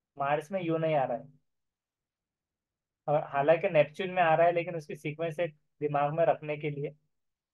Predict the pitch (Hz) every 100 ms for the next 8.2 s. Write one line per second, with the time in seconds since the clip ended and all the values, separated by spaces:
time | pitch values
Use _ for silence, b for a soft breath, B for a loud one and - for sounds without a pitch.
0 | _ _ - 143 147 151 165 156 170 156
1 | 131 117 _ _ _ _ _ _ _ _
2 | _ _ _ _ _ _ _ _ _ _
3 | _ - 151 151 160 175 143 123 - _
4 | _ _ _ _ 147 151 175 165 202 147
5 | 147 147 160 170 165 175 - _ _ _
6 | _ _ _ _ 165 147 160 180 175 151
7 | 160 156 175 170 165 147 147 147 135 -
8 | _